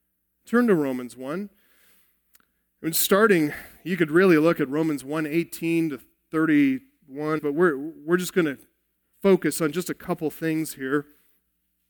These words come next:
<clears throat> Starting in verse twenty-four,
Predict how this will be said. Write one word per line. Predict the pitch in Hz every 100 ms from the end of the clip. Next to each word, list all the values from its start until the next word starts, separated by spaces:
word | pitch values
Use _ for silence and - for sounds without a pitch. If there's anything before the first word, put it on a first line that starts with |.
| _ _ _ _ - - _ _ _ _ _ _ _ _ _ _ _ -
<clears throat> | 202 170 170
Starting | - 190 190
in | 165
verse | 151 170
twenty-four, | - 190 175 135 165 170 143 170